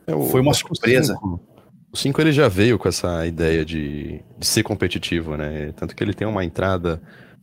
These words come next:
Speaker 1: ah, de, de execução pra uma pessoa que é casual, pra ela transitar pro competitivo é muito mais fácil do que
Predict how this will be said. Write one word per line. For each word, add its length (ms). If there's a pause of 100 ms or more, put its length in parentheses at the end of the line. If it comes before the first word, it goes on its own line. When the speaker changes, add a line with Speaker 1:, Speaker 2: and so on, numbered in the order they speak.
(140)
Speaker 1:
ah, 260
de, 340
de 560
execução 600
pra 120
uma 60
pessoa 260
que 60
é 40
casual, 340
pra 160
ela 120
transitar 600
pro 140
competitivo 680
é 20
muito 320
mais 240
fácil 400
do 100
que 380